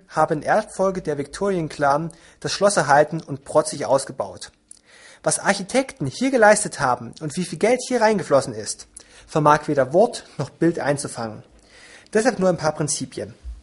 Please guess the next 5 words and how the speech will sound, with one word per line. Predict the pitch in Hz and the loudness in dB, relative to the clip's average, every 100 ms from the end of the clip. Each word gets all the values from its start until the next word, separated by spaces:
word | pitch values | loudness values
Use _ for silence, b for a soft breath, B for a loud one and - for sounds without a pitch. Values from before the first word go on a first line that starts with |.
| _ _ _ - B B B | _ _ _ -20 B B B
Vergoldete | - 175 202 240 233 233 - | -4 4 4 4 0 -4 -8
Gästeschlafzimmer, | 160 175 202 - 156 - 117 - - 143 127 113 - _ b b | -4 0 0 -2 -6 -4 -4 -6 -6 -2 -2 -6 -10 _ b b
so | - | -10
kunstvoll | - 240 - 220 208 | -2 0 0 -2 -2
verziert | 180 - 185 196 - | -4 -4 -2 -2 -2